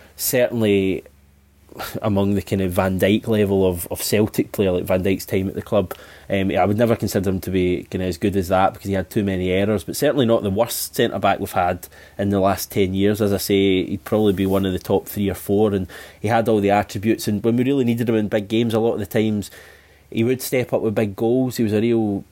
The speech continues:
you know, nuisance in the box of the opposition, and it'll be interesting to see if we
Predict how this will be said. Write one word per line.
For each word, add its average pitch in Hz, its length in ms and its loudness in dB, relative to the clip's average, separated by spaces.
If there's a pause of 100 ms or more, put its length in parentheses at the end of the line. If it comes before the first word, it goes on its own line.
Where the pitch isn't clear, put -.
(120)
you 113 140 -4
know, 95 60 -2
nuisance 107 480 -2
in 104 80 0
the 98 80 2
box 107 340 0
of 107 80 0
the 101 80 4
opposition, 107 600 0
and 101 100 0
it'll 101 140 2
be 110 100 2
interesting 107 460 0
to 101 100 -6
see 101 280 0
if - 200 -4
we 101 180 2